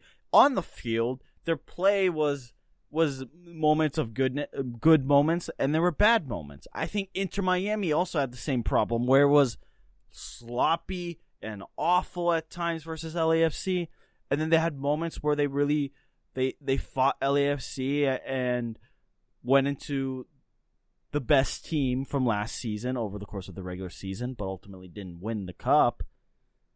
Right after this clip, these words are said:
They, they fought hard. Nashville, I think, fought hard, but it's,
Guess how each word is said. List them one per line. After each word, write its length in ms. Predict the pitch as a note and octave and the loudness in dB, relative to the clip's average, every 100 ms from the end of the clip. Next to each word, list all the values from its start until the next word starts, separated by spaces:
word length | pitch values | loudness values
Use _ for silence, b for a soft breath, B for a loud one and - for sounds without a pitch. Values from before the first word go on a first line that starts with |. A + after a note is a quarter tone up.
| _ _ _ _ - | _ _ _ _ -16
They, 420 | D3 C3+ D#3+ D#3 _ _ - | -16 -2 -2 -2 _ _ -4
they 140 | E3 | -4
fought 340 | - G3 - | 0 0 0
hard. 420 | - B3 F#3+ F#2+ - - _ _ _ B2 | 2 2 2 -2 -12 -20 _ _ _ 0
Nashville, 500 | D3 F3 - G#3 F#3 | 2 2 0 -2 -4
I 80 | |
think, 200 | F3 G3 | -6 -12
fought 340 | - G3 - - | -6 -4 -4 -2
hard, 320 | A3 G#3 A2 - | 0 0 -2 0
but 120 | D#3+ | 0
it's, 200 | F3+ - | 0 -6